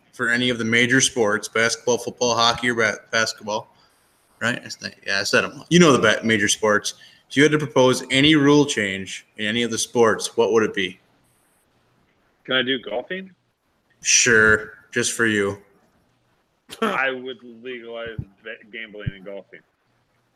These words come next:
Speaker 1: Let's talk about the rule and the actual gameplay.
Speaker 2: Oh, okay.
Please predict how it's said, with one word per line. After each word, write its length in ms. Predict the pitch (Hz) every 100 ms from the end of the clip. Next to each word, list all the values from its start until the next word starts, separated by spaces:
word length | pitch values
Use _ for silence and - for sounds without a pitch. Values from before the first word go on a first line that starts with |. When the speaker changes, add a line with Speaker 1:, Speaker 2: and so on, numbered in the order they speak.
| _ _ _ _ _ _ _ _ _ _ _ _ _ _ -
Speaker 1:
Let's 220 | 151 170
talk 180 | 165 147
about 260 | 151 151 151
the 120 | 131 120
rule 360 | 131 139 139
and 80 | 123
the 60 | 117
actual 400 | 120 120 - 113
gameplay. 600 | 110 113 110 98 101 98 - - - - _ _ _ _ _ _ _ _ _ _ _ _ _
Speaker 2:
Oh, 220 | 113 101
okay. 120 | -